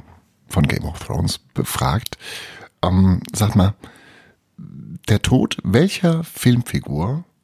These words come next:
ähm, hat euch am meisten erfreut?" Und was glaubt ihr, was sie gesagt haben? Die meisten, äh, der befragten Schauspieler haben gesagt, Joffrey.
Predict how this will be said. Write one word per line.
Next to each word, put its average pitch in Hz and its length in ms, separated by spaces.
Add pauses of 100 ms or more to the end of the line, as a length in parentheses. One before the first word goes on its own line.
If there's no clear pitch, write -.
(1200)
ähm, 95 400
hat 92 120
euch 90 160
am 76 80
meisten 78 320
erfreut?" - 640 (640)
Und 85 60
was 90 120
glaubt - 200
ihr, - 60
was - 100
sie - 80
gesagt - 360
haben? 101 340 (440)
Die 101 60
meisten, 151 500
äh, 117 140
der 113 120
befragten - 420
Schauspieler 90 520
haben 90 120
gesagt, 80 440
Joffrey. - 460